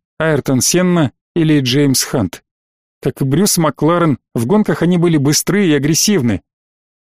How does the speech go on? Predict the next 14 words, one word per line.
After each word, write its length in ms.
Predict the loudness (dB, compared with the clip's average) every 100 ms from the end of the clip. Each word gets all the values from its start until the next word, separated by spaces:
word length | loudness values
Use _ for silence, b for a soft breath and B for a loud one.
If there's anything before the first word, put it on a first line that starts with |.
| _ _ _ -10
Спустя 380 | -4 -2 0 0
два 180 | 0
года 200 | 0 0
после 340 | 0 0 0 0
триумфа 460 | 0 0 0 -2
Фиттипальди 760 | -2 -4 -4 -4 -2 0 0 -4 -4
титул 300 | -4 0 0
чемпиона 460 | 0 -2 0 2 2
мира 300 | 2 2 2
завоевал 500 | 2 2 2 2 0
для 140 | 0
Макларен 540 | 0 0 0 2 2 -2 _ -4
Джеймс 480 | 0 2 2 0 -2
Хант. 380 | -2 -4 -6